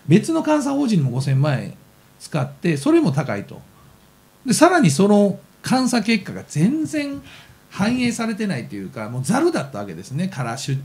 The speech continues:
張が一件見つかり、あの、二億円ものね、えー、キックバックというか、その、横領事件があって、五百万円の横領事件もあって、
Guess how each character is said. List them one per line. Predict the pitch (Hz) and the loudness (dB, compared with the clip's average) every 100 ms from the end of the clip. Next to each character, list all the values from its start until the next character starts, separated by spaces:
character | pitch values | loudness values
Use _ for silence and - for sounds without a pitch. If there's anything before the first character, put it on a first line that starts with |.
| - | -8
張 | 135 113 | -8 -6
が | 107 107 - - | -6 -8 -10 -10
一 | 131 - | -12 -10
件 | - 123 113 | -8 -6 -6
見 | 135 | -8
つ | - | -8
か | - 131 | -6 -4
り、 | 113 107 - - - _ - | -4 -8 -12 -20 -20 _ -14
あ | 101 | -10
の、 | 90 92 123 | -10 -6 2
二 | 139 | 4
億 | 135 139 131 | 4 4 0
円 | 123 | -2
も | 120 | -4
の | 107 | -8
ね、 | 104 180 247 - _ _ - | -2 -2 -2 -8 _ _ -14
え | 92 90 104 - - - - | -12 -10 -12 -16 -18 -18 -20
ー、 | |
キ | - | -10
ッ | |
ク | 135 | -6
バ | 123 | -6
ッ | 110 | -8
ク | - | -16
と | - | -14
い | 196 | -12
う | |
か、 | 190 | -12
そ | - 110 | -12 -12
の、 | 104 92 - - - - | -14 -16 -20 -20 -20 -16
横 | 165 165 131 127 | -12 -6 0 0
領 | 127 123 | 0 -2
事 | 117 | -4
件 | 127 120 | -6 -8
が | 101 | -8
あ | 107 | -10
っ | |
て、 | - - 143 | -8 -4 0
五 | 135 | 2
百 | 135 131 | 2 2
万 | 156 | 0
円 | 147 | 0
の | 113 | -2
横 | 117 | -6
領 | 117 | -8
事 | 127 | -8
件 | 120 107 | -8 -8
も | 85 | -10
あ | |
っ | 95 | -12
て、 | _ 113 104 | _ -12 -10